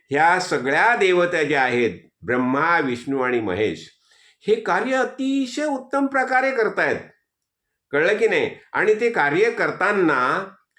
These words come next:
सगळ्यांना आनंद कसा होईल आणि त्यांचा भाव काय असतो, वसुधैव कुटुंबकम, हे संपूर्ण विश्व हे एकच, एकही परिवार आहे.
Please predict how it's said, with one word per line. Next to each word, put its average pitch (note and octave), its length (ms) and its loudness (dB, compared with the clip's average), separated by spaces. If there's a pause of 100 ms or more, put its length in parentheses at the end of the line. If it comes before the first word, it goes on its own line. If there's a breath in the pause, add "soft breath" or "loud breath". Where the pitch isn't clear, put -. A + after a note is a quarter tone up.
(340)
सगळ्यांना B3 440 2
आनंद A3+ 480 2
कसा G#3 420 0
होईल E3+ 360 0
आणि D#3+ 160 2
त्यांचा D#3+ 340 -2
भाव D3+ 360 -2
काय D3+ 220 -2
असतो, B2+ 240 -4
वसुधैव D3 800 0
कुटुंबकम, B2 880 -4
हे B2 120 -2
संपूर्ण F3 580 0
विश्व E3 400 -4
हे E3 120 -2
एकच, D#3 480 -2
एकही G3 440 0
परिवार D#3 520 2
आहे. A2 180 -2